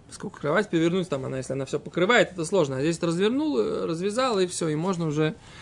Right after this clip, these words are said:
сидеть на вот этой вот, м, том месте, которое как бы на раскладушке, вот этот вот, э, натянутый брезент, как бы, да, который обычно там в раскладушке есть.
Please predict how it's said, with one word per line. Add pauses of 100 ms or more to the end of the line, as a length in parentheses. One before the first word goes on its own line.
(260)
сидеть (640)
на
вот
этой
вот,
м,
том
месте,
которое
как
бы
на
раскладушке,
вот
этот
вот, (100)
э,
натянутый
брезент,
как
бы,
да,
который
обычно
там (360)
в
раскладушке
есть.